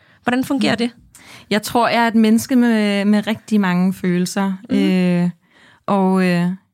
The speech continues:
Speaker 2: jeg bliver hurtigt betaget af folk. Nogle gange kan jeg have svært ved at skelne, om jeg er forelsket, eller om jeg er betaget, eller om jeg er vild. Jeg kan ikke helt finde ud af det der grænse, øh, område.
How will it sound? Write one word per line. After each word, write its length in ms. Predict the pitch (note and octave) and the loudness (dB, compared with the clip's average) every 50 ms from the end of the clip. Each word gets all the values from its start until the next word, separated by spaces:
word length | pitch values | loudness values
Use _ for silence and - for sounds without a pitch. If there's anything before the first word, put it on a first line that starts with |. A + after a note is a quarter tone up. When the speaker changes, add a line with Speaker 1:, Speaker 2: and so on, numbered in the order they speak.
| _ - | _ -6
Speaker 2:
jeg 140 | G3 G3 - | -4 -4 -2
bliver 400 | - G3+ G3+ F#3 F3+ F3+ - - - | -2 -2 0 0 0 -2 -4 -6 -4
hurtigt 260 | - G3+ G3 G#3+ G#3 - | -2 -2 0 -2 -2 -6
betaget 480 | G#3 G3 - - A#3 G#3 - G#3+ G#3+ | -6 -8 -4 -4 -4 -2 -2 -2 -2
af 60 | G#3+ G3+ | -2 -2
folk. 460 | - G3+ F#3+ F#3 - - - - - _ _ - - - - | -2 -2 -2 -2 -4 -8 -12 -18 -20 _ _ -20 -20 -6 -2
Nogle 180 | A3 G#3+ G#3 G#3 | 0 0 2 2
gange 160 | G#3 G3+ G#3 | 0 -2 -2
kan 120 | - - | -2 0
jeg 80 | G#3+ G3+ | 0 0
have 120 | F#3+ F#3 | 0 0
svært 320 | F#3 - - G#3+ G3 F#3+ F#3+ | -2 -2 -4 -4 -4 -4 -4
ved 80 | G3 | -4
at 100 | F#3 F#3 | -4 -4
skelne, 520 | F#3 - - G#3 G3 F#3+ G3 G#3 G#3+ G#3+ F#3+ | -4 -4 -4 -2 0 2 2 2 2 2 2
om 120 | F3+ F3+ | 0 0
jeg 140 | F3+ E3+ E3 | 0 0 -2
er 40 | E3 | -4
forelsket, 560 | D#3+ - - - G3+ G#3 - - - A3 G#3 | -6 -6 -4 -4 -4 -4 -4 -4 -4 -2 -2
eller 120 | G3+ F#3 E3+ | 0 0 0
om 80 | E3 | -2
jeg 60 | E3 D#3+ | -2 -2
er 40 | |
betaget, 500 | D#3 - - - - G3+ F#3+ G3 F#3+ F#3+ | -4 -8 -8 -4 -2 -2 -2 -2 -2 -2
eller 140 | F#3 F3 E3+ | 0 0 0
om 120 | E3 E3+ E3+ | 0 0 0
jeg 280 | E3+ - - F#3 F3 | 0 -2 -2 -2 -2
er 40 | E3+ | -2
vild. 200 | E3 F3 F#3+ F#3 | 0 0 0 0
Jeg 120 | F#3+ F#3+ F#3 | 0 0 0
kan 60 | G#3+ | -2
ikke 120 | G#3 - | -4 -4
helt 180 | - G#3+ D3+ - | -4 -6 -6 -4
finde 220 | - G#3 G3+ G3+ | -2 0 0 0
ud 40 | F#3+ | 2
af 140 | D#3+ F#3 F#3+ | 0 -2 -2
det 120 | D#3+ F3+ | -2 -2
der 100 | E3 D#3 | -4 -4
grænse, 500 | D#3 - - F3 E3+ F3+ F3+ - A#3 A3 G#3 - _ _ - G#3 | -6 -4 -4 -4 -2 -2 -2 0 -2 -2 -2 -6 _ _ -4 0
øh, 320 | G3 F#3+ F#3 F3+ F3 F3 F3+ - - | 0 2 2 2 0 -2 -4 -4 -4
område. 380 | F3+ E3+ E3+ F3+ F3+ F3 F3 | -4 -2 0 0 0 0 0